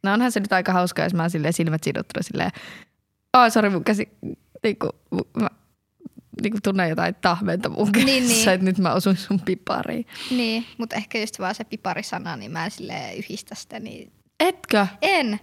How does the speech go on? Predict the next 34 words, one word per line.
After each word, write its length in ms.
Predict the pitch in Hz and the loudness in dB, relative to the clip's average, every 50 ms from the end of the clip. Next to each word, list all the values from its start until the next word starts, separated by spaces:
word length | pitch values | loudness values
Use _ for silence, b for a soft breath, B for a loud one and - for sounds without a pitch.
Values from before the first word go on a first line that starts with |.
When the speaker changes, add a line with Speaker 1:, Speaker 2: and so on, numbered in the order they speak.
| - | -4
Speaker 2:
Niin 120 | - 247 262 | -4 2 4
se 60 | 233 | 4
Speaker 1:
Ai, 80 | 220 214 | 6 6
Speaker 2:
se 60 | 262 | 6
Speaker 1:
pimppiin? 480 | 247 214 185 - - - 175 165 175 - 359 | 6 4 4 2 0 0 0 2 2 0 0
Speaker 2:
Niin, 360 | 440 392 285 233 214 220 220 - | 0 0 0 0 0 -2 -2 -2
niin 120 | 277 302 | -2 -2
se 140 | - 403 381 | 0 0 0
siinä 300 | 370 349 269 220 208 190 | 0 0 0 0 0 0
on 120 | 202 196 | 0 -2
niinku 200 | 185 175 180 - 233 | -4 -6 -4 -4 -6
se, 220 | 220 - - - - | -4 -4 -2 -2 -2
et 120 | - 208 - | -4 -4 -4
se 120 | - 254 | -2 -2
ei 100 | 214 202 | -2 -2
niinku, 180 | 196 190 196 226 - | -2 -4 -6 -6 -6
tiedätkö, 300 | - 190 - - - 202 b b b b b b b _ _ _ _ | -6 -6 -6 -6 -8 -10 b b b b b b b _ _ _ _
et 120 | - 220 - | -6 -4 -4
sit 160 | 294 277 - | -4 -4 -2
jos 120 | 330 - | -2 -2
se 60 | - 262 | 0 -2
olisi 120 | 247 247 | -2 0
ollut 60 | 214 | -2
vaikka 180 | 196 202 - 226 | -2 -2 -4 -4
torttu 640 | - 254 247 247 214 196 - - _ _ - 220 - - | -2 0 0 2 0 -2 -4 -10 _ _ -14 -14 -10 -4
tai 120 | - 208 214 - | -4 -4 -2 -2
piirakka, 680 | - 233 226 208 190 185 190 214 - - _ - - - - _ _ | -4 -2 -2 -2 -2 -2 -4 -4 -8 -14 _ -20 -20 -20 -20 _ _
niin 100 | - - | -8 -8
sit 140 | - 247 - | -8 -6 -4
se 80 | - 226 | 0 2
Speaker 1:
Siis 120 | 269 254 | 2 2
Speaker 2:
olisi 40 | - | 4
Speaker 1:
torttuhan 520 | - 339 349 311 - - - 240 226 220 | 4 4 4 4 4 2 2 4 4 6
on 120 | 208 208 | 4 2